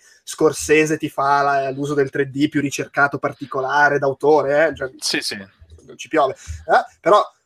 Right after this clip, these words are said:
Speaker 1: è quello che sa usare meglio il tre D in quella maniera, ed è comunque uno che ci tiene, cioè, lo vedi, lo vedi già di base dal fatto che si fa lo sbattimento di girare i film con le macchine da presa
Speaker 2: Sì.
Speaker 1: in tre D invece di fare la post-conversione,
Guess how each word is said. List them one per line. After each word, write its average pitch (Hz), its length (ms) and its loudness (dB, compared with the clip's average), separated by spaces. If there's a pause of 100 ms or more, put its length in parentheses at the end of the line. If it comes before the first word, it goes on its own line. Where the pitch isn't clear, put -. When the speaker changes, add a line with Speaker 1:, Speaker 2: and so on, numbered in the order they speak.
(320)
Speaker 1:
è 151 120 -4
quello 196 320 8
che 190 100 0
sa 180 100 -4
usare 151 200 -2
meglio 160 180 -2
il 147 60 -6
tre 151 140 -8
D 160 40 -6
in 160 100 -4
quella 151 160 -4
maniera, 190 300 2
ed 156 160 0
è 180 60 2
comunque 190 480 2
uno 170 240 2
che 170 340 -4
ci - 140 -16
tiene, 175 300 2
cioè, - 260 -6
lo 139 120 -8
vedi, 147 280 0
lo 127 120 -12
vedi 127 180 -8
già 123 160 -10
di 151 160 0
base 135 240 0
dal 135 120 -2
fatto 135 260 -6
che 131 80 -6
si 131 100 -12
fa 131 80 -6
lo 131 80 -2
sbattimento 127 520 -8
di 127 80 -10
girare 123 300 -10
i - 20 -16
film 127 380 -10
con 120 220 -10
le - 360 -12
macchine - 320 -10
da - 60 -10
presa - 180 -10
Speaker 2:
Sì. 185 60 -4
Speaker 1:
in - 60 -12
tre 131 120 -4
D 131 180 -18
invece - 200 -20
di 123 80 -10
fare - 160 -12
la 127 80 -6
post-conversione, - 880 -12